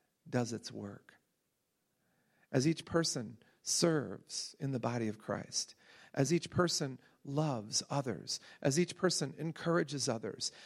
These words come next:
as each person prays and receives prayer from others, as each person speaks into the life of others and allows others to speak into their life,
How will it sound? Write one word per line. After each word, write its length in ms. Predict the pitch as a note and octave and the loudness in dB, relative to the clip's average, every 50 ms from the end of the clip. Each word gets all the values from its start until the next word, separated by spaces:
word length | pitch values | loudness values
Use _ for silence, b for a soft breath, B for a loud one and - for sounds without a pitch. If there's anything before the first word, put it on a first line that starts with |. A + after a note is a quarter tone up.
| B B B | B B B
as 180 | - D3+ C3+ F3 | 2 4 4 4
each 160 | F#3+ - - | 4 2 2
person 400 | - - F#3+ E3 - F3 D3 D3 | 2 2 2 2 2 -2 -6 -6
prays 580 | - - - F#3 F#3 F3+ D#3 C3+ B2+ A#2 - - | -2 4 4 6 6 6 2 0 -2 -4 -4 -4
and 200 | - D3 D3 C#3+ | -2 0 2 4
receives 480 | C#3 - - - F#3+ F3 D#3+ D3+ - | 4 4 4 6 4 6 6 2 0
prayer 320 | - - C3 B2 A#2 D#2+ - | -2 -2 -2 -2 -2 -4 -4
from 240 | - - A2 A#2 | -2 -2 -2 0
others, 520 | A2+ A2+ G#2+ A2+ - - - - - - - b b b b b b b b b b b b b b b b b _ _ _ _ _ _ _ _ _ _ _ _ _ _ _ _ _ _ _ _ | 0 0 0 0 -4 -4 -6 -6 -6 -6 -10 b b b b b b b b b b b b b b b b b _ _ _ _ _ _ _ _ _ _ _ _ _ _ _ _ _ _ _ _
as 160 | - D3 C#3 F#3 | 4 4 6 4
each 160 | F#3 - - | 2 2 4
person 400 | - F#3+ F#3+ F3 - D3+ D3 C#3 | 4 4 6 6 2 -2 -2 -2
speaks 440 | - - - - G3+ F#3+ - - - | -2 0 2 4 2 4 4 4 4
into 200 | F#3 F3 E3+ D3+ | 4 4 4 4
the 100 | D3+ D3 | 4 2
life 320 | D3 D3+ D#3+ D#3+ - - | 4 2 2 2 0 -2
of 160 | - C#3+ C3 | -4 0 2
others 320 | C3 A#2+ B2 A2+ A2 G#2+ - | 2 2 2 0 0 0 0
and 100 | B2 B2+ | 0 0
allows 360 | B2+ C3 C#3+ D3 C#3+ - - | 0 2 2 2 0 0 0
others 320 | - D3+ D#3 E3 C#3+ B2 - | 0 0 0 0 -2 -4 -4
to 120 | - C#3 | -2 0
speak 320 | - - - D3+ C#3+ - | 0 2 2 0 0 2
into 180 | D3 C#3 C3+ B2+ | 0 0 0 0
their 200 | B2 C3+ C#3 C#3 | 0 2 2 2
life, 540 | C#3 B2+ A#2 G#2+ G2+ F#2+ - - - - | 2 2 0 0 -2 -4 -8 -14 -20 -20